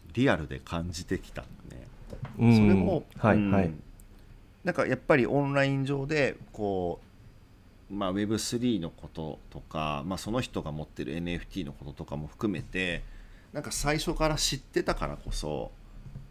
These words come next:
Speaker 1: なんかすんなりと会おうってなったんだけど、
Speaker 2: うん。
Speaker 1: これが本当に
Speaker 2: はい、はい。
Speaker 1: 素性がわからないような状態の人だったら、やっぱちょっとなんか会う時怖いなっていうのはあったんで。
Speaker 2: 確かに、確かに。
Speaker 1: なんかそういうところはもっともっ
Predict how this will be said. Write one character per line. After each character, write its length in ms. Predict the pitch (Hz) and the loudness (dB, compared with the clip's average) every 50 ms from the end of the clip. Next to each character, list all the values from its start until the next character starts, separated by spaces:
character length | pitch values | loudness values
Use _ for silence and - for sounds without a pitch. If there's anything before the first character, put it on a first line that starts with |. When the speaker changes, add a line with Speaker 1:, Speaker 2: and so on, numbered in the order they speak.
| - - - - - - - - - - - - - - - - - - - - - - - - | -20 -20 -20 -20 -20 -20 -20 -20 -20 -20 -20 -20 -20 -20 -20 -20 -20 -20 -20 -20 -20 -20 -8 -6
Speaker 1:
な 80 | - | -4
ん 20 | - | -4
か 120 | - 78 - | -4 -4 -4
す 260 | - - - - 151 | -2 -2 0 2 2
ん 120 | 151 151 | 2 4
な 80 | 151 143 | 4 4
り 100 | 104 87 | 4 2
と 120 | - - | -4 -6
会 140 | - 78 85 | -2 0 2
お 140 | 85 85 69 | 2 2 0
う 20 | - | -4
っ 20 | - - - | -10 -16 -12
て 80 | - 64 | -10 -8
な 100 | 69 76 | -8 -8
っ 60 | - - | -8 -10
た 80 | - | -12
ん 80 | - - | -14 -14
だ 60 | - | -16
け 100 | - - - | -20 -16 -12
ど、 220 | - 64 62 - - - - | -10 -10 -10 -12 -12 2 8
Speaker 2:
う 60 | 120 | 10
ん。 440 | 123 113 104 101 98 95 92 - - - - | 10 10 10 8 6 6 2 0 -4 -12 -12
Speaker 1:
こ 120 | - - 143 | -4 0 2
れ 40 | 180 | 6
が 140 | 214 - - | 6 6 4
本 200 | - - - - | 4 0 0 2
当 120 | - 185 | 2 2
に 240 | 180 185 185 180 180 | 2 2 2 2 2
Speaker 2:
は 60 | 175 | 2
い、 40 | - | 0
は 60 | - | -2
い。 40 | 139 | -4
Speaker 1:
素 240 | - - - 151 139 | 0 0 0 0 2
性 200 | 156 175 185 175 | 4 4 4 6
が 100 | 180 180 | 6 6
わ 140 | 175 170 | 6 6
か 140 | 170 170 170 | 4 4 4
ら 100 | 170 165 | 4 6
な 120 | 147 104 85 | 4 4 2
い 160 | 80 78 76 | 0 -2 -4
よ 120 | 87 85 | -6 -6
う 20 | 80 | -6
な 100 | 76 71 | -8 -8
状 180 | 69 76 76 76 | -8 -10 -10 -10
態 180 | - 73 76 80 | -10 -10 -10 -10
の 180 | 80 85 82 - | -10 -12 -12 -12
人 160 | - - 80 | -12 -12 -12
だ 80 | 65 | -12
っ 20 | 65 - | -12 -14
た 100 | - 57 | -14 -12
ら、 100 | 62 62 | -10 -10
や 60 | 71 90 | -10 -10
っ 40 | - | -8
ぱ 80 | - - | -8 -4
ち 80 | - | -4
ょ 40 | 123 | -4
っ 20 | 120 | -4
と 140 | - 80 | -2 -4
な 80 | 85 87 | -4 -4
ん 40 | 80 | -6
か 240 | - 69 62 - - - - - - - - - - - | -8 -10 -10 -10 -12 -16 -20 -20 -20 -20 -20 -20 -20 -4
会 140 | - 117 139 | 0 0 0
う 60 | 127 | 0
時 240 | - - - - - | 0 -6 -12 -14 -18
怖 260 | - - 87 92 92 | -6 -2 0 0 0
い 80 | 90 82 | 0 -2
な 160 | 87 85 73 | -4 -4 -6
っ 40 | 71 | -6
て 180 | - - - | -10 -14 -14
い 60 | - - | -14 -12
う 20 | |
の 100 | 62 57 | -12 -10
は 140 | 50 50 - - - - - - - - - | -12 -12 -12 -14 -20 -20 -20 -20 -20 -18 -14
あ 60 | - | -14
っ 40 | - - - - | -14 -12 -12 -10
た 60 | - | -2
ん 40 | - | 0
で。 60 | 110 | 0
Speaker 2:
確 120 | 101 - - | 0 0 -2
か 60 | 95 | -2
に、 60 | 92 | -2
確 200 | - - - - | -4 -8 -8 -8
か 60 | 95 | -8
に。 100 | 98 - | -8 -6
Speaker 1:
な 1160 | - 101 - - - - - - - - - - - - - - - - - _ - - - | -8 -10 -12 -14 -20 -20 -20 -20 -20 -20 -20 -20 -20 -20 -20 -20 -20 -20 -20 _ -20 -20 -18
ん 20 | - | -14
か 60 | - | -12
そ 140 | - - 117 | -8 -6 -6
う 20 | |
い 40 | 117 | -4
う 20 | |
と 100 | - 117 | -4 -6
こ 120 | - 131 131 | -4 0 2
ろ 80 | 131 | 4
は 80 | 110 85 | 4 2
も 120 | 80 87 | 2 -2
っ 60 | 110 - | -6 -6
と 160 | - - 85 | -4 -6 -4
も 100 | 78 | -4
っ 40 | 78 | -6